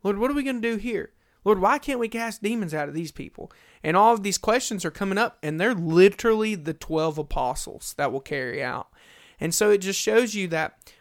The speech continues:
from when they were first called in the beginning of Matthew to the books, the book of Acts, where, I mean, they take off, and it's like, are these even the same guys?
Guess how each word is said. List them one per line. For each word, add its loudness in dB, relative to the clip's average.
from 2
when 0
they 0
were 0
first 0
called 2
in -4
the -6
beginning -4
of -6
Matthew -2
to -4
the -4
books, 0
the -8
book 0
of -2
Acts, 0
where, -4
I 0
mean, -8
they 0
take -2
off, 6
and -6
it's -6
like, -6
are -6
these -6
even -2
the -6
same -6
guys? -2